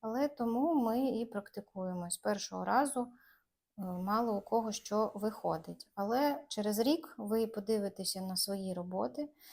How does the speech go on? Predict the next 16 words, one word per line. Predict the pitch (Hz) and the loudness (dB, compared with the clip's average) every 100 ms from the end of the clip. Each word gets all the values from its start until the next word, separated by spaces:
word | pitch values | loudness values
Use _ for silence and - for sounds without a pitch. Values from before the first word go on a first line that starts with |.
| - | -4
і | 262 302 | 2 4
відчуєте, | 247 - 247 277 269 226 | 4 2 2 2 2 -2
що | - - | -4 -2
у | 196 196 | -4 0
вас | 214 233 247 - - - _ _ _ _ _ 190 | 2 4 4 2 0 -10 _ _ _ _ _ -4
відбувся | 202 196 233 247 - 196 | -2 4 4 4 2 0
величезний | 190 196 226 233 226 196 | -2 0 2 2 2 0
зріст | 180 180 185 - - _ _ _ _ _ _ _ _ _ _ _ _ _ | 0 0 -2 -4 -6 _ _ _ _ _ _ _ _ _ _ _ _ _
у | 262 | 0
техніці, | - 220 233 240 214 - - 214 214 208 208 202 - | 4 2 2 0 2 4 4 4 2 2 0 -2 -4
у | 196 190 190 | -4 -2 -2
поєднанні | 190 208 214 262 269 220 | -2 -2 4 6 6 4
кольорів | 190 175 190 262 - | 0 -2 0 0 0
тих | 233 226 | -2 2
самих | - 214 220 214 208 208 - - _ - | 2 2 0 0 -2 -6 -14 -20 _ -8
і | 208 208 196 190 185 | -4 -4 -4 -4 -4